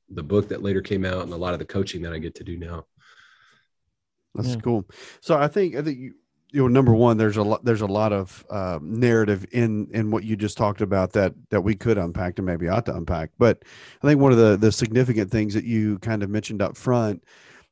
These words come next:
Speaker 2: um, especially with Gen Z and a lot of the college students that we, that we have on campus or people that we engage with,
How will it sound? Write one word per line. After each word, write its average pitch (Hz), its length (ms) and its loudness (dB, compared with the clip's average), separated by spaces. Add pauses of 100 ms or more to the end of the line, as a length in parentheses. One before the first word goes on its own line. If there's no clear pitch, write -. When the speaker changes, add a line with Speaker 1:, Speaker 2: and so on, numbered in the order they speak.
Speaker 2:
um, 107 200 2
especially 196 400 0
with 131 100 6
Gen 117 240 4
Z 113 300 4
and 107 60 0
a - 40 -2
lot 104 140 2
of 101 60 0
the 98 60 -4
college 107 340 0
students 104 300 -4
that - 140 -2
we, 104 260 0
that 92 140 -2
we 98 120 2
have 98 200 2
on 92 100 -2
campus 123 480 0
or 104 280 -2 (140)
people 113 240 2
that 107 120 2
we 104 160 0
engage 107 380 4
with, 92 300 2